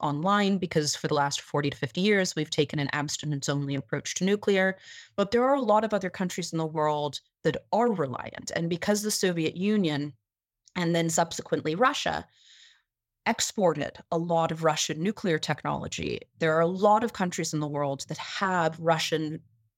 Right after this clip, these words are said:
V V E R nuclear power plants. And those run Russian fuel.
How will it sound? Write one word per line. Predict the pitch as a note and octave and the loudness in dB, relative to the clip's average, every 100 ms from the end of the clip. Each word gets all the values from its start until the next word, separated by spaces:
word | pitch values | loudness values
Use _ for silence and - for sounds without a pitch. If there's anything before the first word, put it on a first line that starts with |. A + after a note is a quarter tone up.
| _ _ | _ _
V | D#3+ F3 | 0 0
V | D#3+ D3+ D3 D#3 | 2 2 2 2
E | |
R | D#3 D#3+ D3 - C3 - _ _ | 2 2 2 2 -2 -8 _ _
nuclear | F3 E3 E3 D#3 C#3 | 0 0 2 0 0
power | - G3+ E3+ | 0 2 2
plants. | - - - - - - - - - - | -2 -8 -8 -14 -16 -20 -20 -20 -12 -2
And | E3 D#3 D3+ D#3+ F3+ | 0 0 0 0 2
those | F#3+ F#3 | 2 2
run | D#3 C3+ D3 F#3+ _ _ _ _ - | 2 0 -4 -8 _ _ _ _ -8
Russian | D#3 C#3+ A#2+ - C#3+ | -4 -2 -2 -2 -2
fuel. | D3+ - C#4+ - - | -2 0 0 0 -6